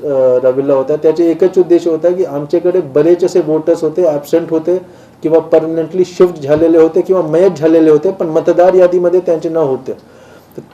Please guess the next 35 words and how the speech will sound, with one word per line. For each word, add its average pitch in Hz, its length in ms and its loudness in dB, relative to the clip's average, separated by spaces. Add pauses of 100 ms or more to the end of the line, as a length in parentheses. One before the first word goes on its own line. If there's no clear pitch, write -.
त्यांना 165 280 4
डिलीट 196 380 2
करण्यासाठी 175 520 0
हे 175 60 6
विशेष 160 380 -4
मोहीम 156 240 -4
आम्ही, 156 360 -2 (600)
अ, 143 40 -4
एक, 127 520 0
अ, 131 280 4
राबविला 143 340 2
होता 143 340 -2 (1040)
आणि 156 140 -6 (100)
त्याचे 151 240 4
खूप 180 280 2
आम्हाला 175 260 4
चांगले 170 400 2
रिझल्ट्स 156 320 -2
भेटले. 139 360 0 (640)
त्याचा 160 300 2
असा 160 200 2
एक, 180 360 2
अ, 170 280 6 (300)
रिझल्ट 160 460 2
आला 165 200 2
की 175 200 -6
जो 147 220 -4
फॉर्म 165 320 2
सेवन 165 380 2
आहे, 139 140 -2
डिलिशनचा 147 600 -2
जे 170 120 0
फॉर्म 156 280 0
सेवन 151 320 -2
असते 156 600 -8